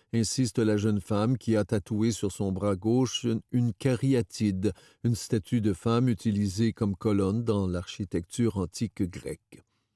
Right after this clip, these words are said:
L'œuvre de Christopher Nolan a d'ailleurs soulevé quelques controverses en Grèce, notamment sur le fait qu'il a été tourné en grande partie en dehors du pays. Parmi les lieux de tournage en Grèce, dans la péninsule du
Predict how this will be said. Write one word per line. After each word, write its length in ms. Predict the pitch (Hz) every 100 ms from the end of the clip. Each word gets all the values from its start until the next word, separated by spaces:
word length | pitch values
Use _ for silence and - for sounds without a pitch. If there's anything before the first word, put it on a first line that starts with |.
| _ _ _ _ 117
L'œuvre 460 | 127 160 185 135 113
de 140 | 107
Christopher 680 | - 127 123 - 117 - 117
Nolan 420 | 107 107 139 143
a 100 | 104
d'ailleurs 380 | 104 107 131 127
soulevé 420 | - 113 113 147
quelques 420 | - 131 110 131
controverses 720 | - 120 - 120 101 110 -
en 140 | 101 95
Grèce, 520 | 90 80 - - - - _ -
notamment 520 | 117 110 92 92 117
sur 180 | - 110
le 120 | 98
fait 240 | 82 117 120
qu'il 180 | 117 87
a 80 | 95
été 220 | - 117
tourné 440 | - 107 101 120
en 140 | 98 95
grande 300 | 104 123 107
partie 440 | 101 - 139 143 -
en 160 | 117 117
dehors 420 | 127 123 143 127
du 180 | 104 113
pays. 520 | - 82 76 69 - _ _ _ _ _ _ _ _
Parmi 320 | - 117 143
les 160 | 143 143
lieux 220 | 143 156
de 100 | 143
tournage 560 | 117 123 120 135 131 117
en 140 | 107
Grèce, 520 | 95 117 139 165 156 -
dans 200 | 104 110
la 160 | 107 101
péninsule 720 | 117 107 104 - 123 120 101
du 340 | 87 85 76